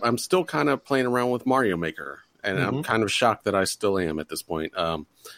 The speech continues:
Speaker 1: I finished up all one hundred and twenty, I think I mentioned that, all one hundred and twenty of the story missions,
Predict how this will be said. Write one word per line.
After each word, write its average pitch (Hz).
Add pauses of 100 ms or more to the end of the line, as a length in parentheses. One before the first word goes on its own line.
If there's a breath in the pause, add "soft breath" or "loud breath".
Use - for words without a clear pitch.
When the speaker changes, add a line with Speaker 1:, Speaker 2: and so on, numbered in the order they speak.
(140 loud breath)
Speaker 1:
I 101
finished 117
up 107
all 104
one 104
hundred 110
and 127
twenty, 90
I 92
think 98
I 92
mentioned 90
that, 85
all 110
one 117
hundred 113
and 104
twenty 104
of 90
the 90
story 131
missions, -